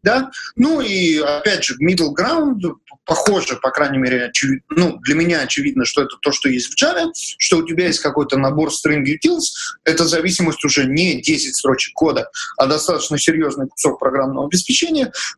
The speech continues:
понадобится тебе там гораздо больше, чем одна функция — и поэтому эта зависимость имеет смысл. Если бы в Java была зависимость, э, в, от string utils, который бы умел делать только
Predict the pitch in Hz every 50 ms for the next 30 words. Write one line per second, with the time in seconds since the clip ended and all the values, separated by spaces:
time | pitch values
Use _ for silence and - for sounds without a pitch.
0 | _ - 196 196 196 240 226 196 165 165 160 - - - 156 151 160 151 - 147
1 | 147 143 156 165 180 165 160 165 147 151 175 170 165 - - - 156 147 143 139
2 | 165 165 165 165 - 294 320 302 - - - 294 240 220 208 - _ _ _ _
3 | _ _ _ _ _ _ _ _ _ _ _ _ _ _ _ - - 160 143 170
4 | 170 190 214 180 214 190 170 170 170 220 226 226 269 202 185 180 170 175 - -
5 | 156 143 - - 139 131 135 135 - - - 120 113 - - - - - - -
6 | - - - 180 208 226 - 247 190 165 143 135 131 160 196 196 185 160 143 131
7 | 135 151 160 151 - 151 147 147 180 175 - - 139 131 127 - - - - -
8 | - - - - 143 147 143 131 131 131 127 123 120 120 117 117 120 - - -
9 | 143 147 - - - 214 202 143 175 151 151 - - 185 156 - - 156 143 151
10 | 147 143 143 139 131 143 156 156 143 127 - - 143 135 127 117 - - 175 170
11 | 143 123 - 120 113 110 -